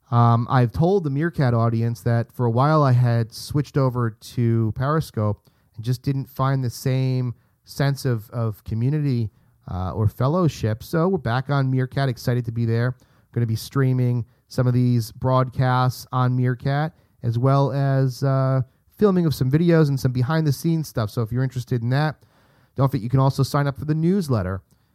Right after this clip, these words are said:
which is, uh, sign-up sheet is available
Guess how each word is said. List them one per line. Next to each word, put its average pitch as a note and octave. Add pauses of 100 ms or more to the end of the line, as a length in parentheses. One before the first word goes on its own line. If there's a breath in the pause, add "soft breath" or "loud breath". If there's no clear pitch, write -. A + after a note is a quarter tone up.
(120)
which A2+
is, C3+
uh, B2+
sign-up C#3
sheet D3
is D3
available E3